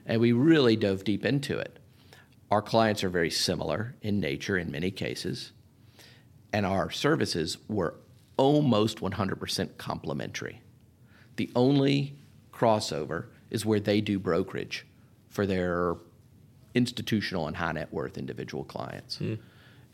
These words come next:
Speaker 1: And then that even became complementary.
Speaker 2: Hmm.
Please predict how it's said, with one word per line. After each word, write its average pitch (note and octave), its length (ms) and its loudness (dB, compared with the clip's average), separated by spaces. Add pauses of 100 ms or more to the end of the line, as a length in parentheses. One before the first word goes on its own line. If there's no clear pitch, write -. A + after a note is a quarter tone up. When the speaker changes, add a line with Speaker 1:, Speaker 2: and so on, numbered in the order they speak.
Speaker 1:
And G2 200 -2
then A2+ 380 4
that G#2+ 320 6
even E2 220 -4
became D2 320 -6
complementary. A1+ 760 -10 (240)
Speaker 2:
Hmm. G#2+ 120 -2